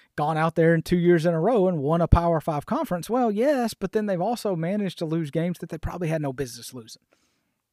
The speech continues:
Not the bowl games. I, I, yeah, bowl games you can't count, but that loss to Florida last year,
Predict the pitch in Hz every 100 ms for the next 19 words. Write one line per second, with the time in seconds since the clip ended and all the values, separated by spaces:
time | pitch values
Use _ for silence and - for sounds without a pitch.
0 | _ - 208 240 214 180 135 113 117 156
1 | 202 208 185 233 190 220 220 226 202 -
2 | 196 - 139 120 135 226 247 240 - 165
3 | 185 180 151 143 127 - 135 120